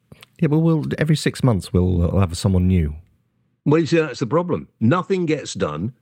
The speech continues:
Speaker 2: because we have five yearly terms and then there's an election and then maybe we kick everybody out or maybe we don't. And then they all change their minds and start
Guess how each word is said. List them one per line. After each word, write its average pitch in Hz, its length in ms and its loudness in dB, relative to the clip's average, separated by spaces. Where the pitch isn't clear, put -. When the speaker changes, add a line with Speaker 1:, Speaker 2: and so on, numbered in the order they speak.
Speaker 2:
because 135 280 0
we 131 140 0
have 123 160 -2
five 135 520 -2
yearly 95 420 0
terms 82 460 0
and 98 180 0
then 107 320 0
there's 92 240 -2
an 92 80 0
election 80 500 -2
and 104 160 0
then 123 340 0
maybe 117 400 0
we 117 100 -4
kick 104 220 -2
everybody 85 480 0
out 87 200 -4
or 92 160 -2
maybe 87 320 0
we 82 140 -4
don't. 80 360 -2
And 104 180 0
then 160 220 2
they 143 100 -2
all 127 200 -2
change 110 420 0
their 95 180 0
minds 82 600 -2
and 120 280 0
start 131 460 -6